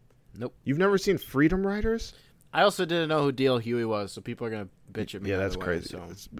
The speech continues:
Speaker 2: uh, Pop Edwards looks like D L Hughley. D L Hughley.
Speaker 1: <laughs>
Speaker 2: Um,
Speaker 1: Really?
Speaker 2: Yeah.
Speaker 1: <laughs> We'll have to have him on the show for Father's Day.
Speaker 2: No, we definitely will.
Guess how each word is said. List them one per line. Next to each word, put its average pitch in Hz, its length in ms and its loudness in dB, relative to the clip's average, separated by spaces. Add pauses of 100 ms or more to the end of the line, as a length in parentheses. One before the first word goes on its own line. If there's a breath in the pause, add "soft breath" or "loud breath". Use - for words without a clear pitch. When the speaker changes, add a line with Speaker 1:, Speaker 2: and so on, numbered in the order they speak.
(100)
Speaker 2:
uh, 104 180 4
Pop 127 260 8
Edwards 101 360 4
looks 95 160 -6
like 92 160 -2
D 92 120 -2
L 92 140 -2
Hughley. 95 380 -4 (160)
D 180 160 -4
L 92 100 -2
Hughley. 95 420 -4
Speaker 1:
<laughs> - 40 -20 (540)
Speaker 2:
Um, 190 520 2
Speaker 1:
Really? 240 540 6
Speaker 2:
Yeah. 202 240 6
Speaker 1:
<laughs> 190 180 -4
We'll 180 120 -6
have 202 100 -2
to 202 80 -4
have 190 160 0
him 180 80 -6
on 175 80 -2
the 160 80 -6
show 175 180 -2
for 120 120 -8
Father's 127 400 -4
Day. 98 180 -8 (100)
Speaker 2:
No, 110 220 4
we 107 80 8
definitely 101 380 4
will. - 140 -4